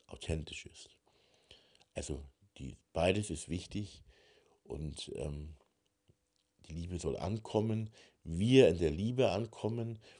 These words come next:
am besten in der Liebe bleiben. Und dann soll die Liebe bleiben oder wir sollen oder könnten dann auch in der Liebe bleiben, wenn es nicht einfach ist,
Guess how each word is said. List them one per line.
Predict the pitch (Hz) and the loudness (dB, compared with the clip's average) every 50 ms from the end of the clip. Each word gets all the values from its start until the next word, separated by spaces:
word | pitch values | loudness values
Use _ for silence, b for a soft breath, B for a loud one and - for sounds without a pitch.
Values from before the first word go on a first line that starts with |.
| B B B B B B - | B B B B B B -8
am | - 87 82 | -8 -2 4
besten | 92 104 107 104 - - - - 101 90 - b b b b b _ _ | 4 6 6 4 0 -4 -6 -6 -8 -8 -8 b b b b b _ _
in | - 110 113 107 | 0 2 2 4
der | 92 95 90 85 | 4 4 4 4
Liebe | 82 85 90 90 82 80 69 64 - - - - | 2 -2 -4 -6 -6 -8 -10 -10 -12 -16 -14 -8
bleiben. | 76 76 90 107 120 147 170 170 151 113 87 71 64 69 69 69 - _ _ _ _ _ _ B B B B B B B B B B B _ | -2 0 2 4 6 8 8 8 6 4 2 -4 -8 -8 -12 -16 -20 _ _ _ _ _ _ B B B B B B B B B B B _
Und | - 95 95 90 87 - - - b b b b b b b b - - - | 0 0 0 0 -2 -4 -8 -10 b b b b b b b b -20 0 4
dann | 101 95 113 | 4 6 6
soll | 117 113 107 101 101 | 6 10 10 10 10
die | 98 92 87 73 - | 8 4 -2 -2 -4
Liebe | - 73 90 113 131 135 131 139 147 147 135 127 131 - - _ - | -4 -4 -2 -2 0 2 4 4 4 4 0 -4 -8 -12 -14 _ 2
bleiben | 90 87 92 107 117 127 131 107 | 6 8 10 10 10 10 6 4
oder | 101 98 87 80 | 4 4 4 2
wir | 87 107 120 135 123 | 2 6 6 6 8
sollen | 101 98 92 98 98 95 92 87 - - | 10 10 10 10 8 6 2 -2 -6 -8
oder | - - 85 78 - | -8 -6 -4 -4 -4
könnten | - - 127 131 147 - - 110 | 2 4 4 4 4 2 -4 6
dann | 101 98 90 101 | 8 8 8 8
auch | - - - - | 6 2 -2 -2
in | - - 87 | -4 -2 -2
der | 90 78 | -2 -2
Liebe | 76 87 90 85 82 78 | 0 -2 -4 -4 -6 -8
bleiben, | - - 71 73 82 95 110 123 127 123 B B B B B B B B B B B B | -2 2 4 6 6 6 4 0 -4 -8 B B B B B B B B B B B B
wenn | - 87 95 | 0 2 4
es | 107 107 104 - - - | 4 4 2 0 -6 -6
nicht | 55 85 113 110 - - - | -4 -4 -4 -4 -6 -8 -4
einfach | - 95 104 101 - - 82 80 78 | -2 0 0 0 -2 -6 -8 -10 -10
ist, | - 73 76 - - - - - - | -14 -16 -16 -18 -18 -20 -20 -20 -20